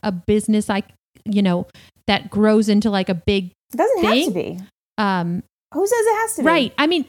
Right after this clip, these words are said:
Speaker 1: I mean, I'm at the point, well, I guess no one. <laughs> I guess, like, <laughs> you know, I, and I'm at the point where I just wanted to put something out there because I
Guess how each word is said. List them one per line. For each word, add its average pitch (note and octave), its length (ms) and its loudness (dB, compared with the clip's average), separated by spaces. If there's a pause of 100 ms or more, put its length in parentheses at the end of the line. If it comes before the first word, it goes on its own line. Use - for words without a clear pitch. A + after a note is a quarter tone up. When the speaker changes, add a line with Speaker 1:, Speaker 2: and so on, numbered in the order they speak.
Speaker 1:
I D4+ 80 2
mean, F4 200 0
I'm F#4+ 220 2
at C5 120 0
the A4 60 2
point, F4+ 380 -2 (560)
well, D4 480 0
I B3 140 -4
guess B3+ 240 0
no G3 100 6
one. F#3+ 220 4 (260)
<laughs> - 220 -6
I F#4 80 0
guess, - 520 -2
like, F#4 200 -4 (120)
<laughs> A#4+ 760 -4
you F#4 80 -4
know, D4+ 240 0 (400)
I, D#4+ 220 0
and F#4 240 2
I'm G4 140 2
at G#4+ 100 0
the G#4 80 0
point F4+ 220 0
where D#4+ 100 0
I D#4 40 2
just D4+ 180 0
wanted E4+ 240 0
to F4+ 60 0
put - 180 0
something C#4 260 0
out G#3+ 180 0
there F#3+ 160 -2
because G3 260 -2
I G#3 120 0